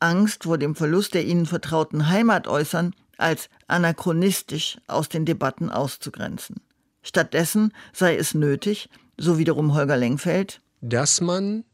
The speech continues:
Speaker 2: miteinander im Gespräch bleibt, Diskussionen führt, obwohl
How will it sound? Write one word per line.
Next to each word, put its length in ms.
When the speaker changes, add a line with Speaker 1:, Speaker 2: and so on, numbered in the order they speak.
Speaker 2:
miteinander 1000
im 160
Gespräch 580
bleibt, 640
Diskussionen 760
führt, 600
obwohl 960